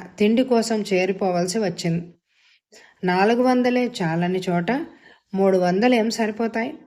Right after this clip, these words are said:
అంతకంటే మరో అవకాశం లేదు." అది రజనీకి నచ్చలేదు.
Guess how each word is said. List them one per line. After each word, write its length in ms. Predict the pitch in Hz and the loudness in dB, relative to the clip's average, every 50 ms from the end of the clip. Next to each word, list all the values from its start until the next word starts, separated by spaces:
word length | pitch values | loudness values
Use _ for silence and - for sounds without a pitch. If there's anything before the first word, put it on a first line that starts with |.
| _ _ _ _ _ _ _ _ _ _ - | _ _ _ _ _ _ _ _ _ _ -4
అంతకంటే 600 | 185 208 208 254 247 247 233 226 208 202 233 233 | -4 0 0 0 2 2 0 0 0 -2 -2 -2
మరో 280 | 240 233 214 190 185 185 | 0 0 0 0 0 0
అవకాశం 640 | 175 175 170 175 170 175 185 196 196 - 220 202 190 | 2 2 2 0 0 0 -2 -2 -2 -2 -2 -2 0
లేదు." 440 | 180 170 170 170 170 - - - _ _ _ _ _ _ _ _ _ _ _ _ _ _ _ _ _ - | 0 0 0 0 -2 -4 -10 -14 _ _ _ _ _ _ _ _ _ _ _ _ _ _ _ _ _ -4
అది 360 | 175 165 170 180 185 214 233 | -2 0 0 2 2 0 0
రజనీకి 500 | 226 214 185 165 180 185 202 214 214 226 | 0 0 0 0 0 0 0 0 -2 -2
నచ్చలేదు. 600 | 208 180 170 170 - 196 185 185 180 175 175 - | -2 -2 -2 -2 -2 -2 0 0 0 0 -2 -6